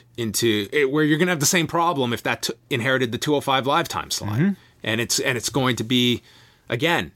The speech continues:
Speaker 1: the atmosphere is gonna be a killer, and it's going to not be a program that's gonna connect to its most potential. But
Speaker 2: And, and at that point, is it feasible?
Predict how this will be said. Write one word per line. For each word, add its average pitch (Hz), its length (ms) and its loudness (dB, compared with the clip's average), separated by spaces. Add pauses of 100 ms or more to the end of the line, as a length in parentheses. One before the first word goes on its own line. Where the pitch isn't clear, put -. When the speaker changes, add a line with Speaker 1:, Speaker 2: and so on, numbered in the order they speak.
Speaker 1:
the 120 100 2
atmosphere 139 420 0
is 120 100 0
gonna 143 140 0
be 147 120 2
a 143 40 -2
killer, 107 500 -4 (300)
and 110 600 0 (100)
it's - 160 -6
going 110 320 -2
to 113 460 2 (960)
not 127 300 0
be 135 100 2
a 117 40 0
program 139 520 0
that's 131 140 -2
gonna 123 160 -2
connect 120 360 -4
to 123 140 2
its - 180 -4 (360)
most 127 360 -2
potential. - 480 -6 (180)
But 107 180 0
Speaker 2:
And, - 60 -14 (140)
and 92 100 -4
at 92 100 -2
that 87 140 -6
point, 92 200 -2
is 87 100 -4
it 80 100 -6
feasible? 92 600 -2